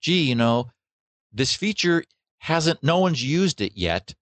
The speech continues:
but it's in there and it would be really nice to have." And that is, there is a provision that appeared in three oh and has survived in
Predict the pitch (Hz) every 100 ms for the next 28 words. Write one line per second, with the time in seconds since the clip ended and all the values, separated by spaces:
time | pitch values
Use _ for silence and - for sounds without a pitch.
0 | _ - 139 131 - 170 175 117 92 107
1 | 117 110 110 110 147 151 123 117 117 -
2 | 110 156 180 87 76 104 127 185 117 101
3 | 107 - _ _ _ _ _ 110 131 139
4 | 123 127 127 - 123 107 127 214 143 104
5 | 107 127 _ _ 123 113 - 135 151 165
6 | 170 - 139 151 117 92 95 120 110 107
7 | 98 - 117 107 104 123 151 151 107 123
8 | 123 123 123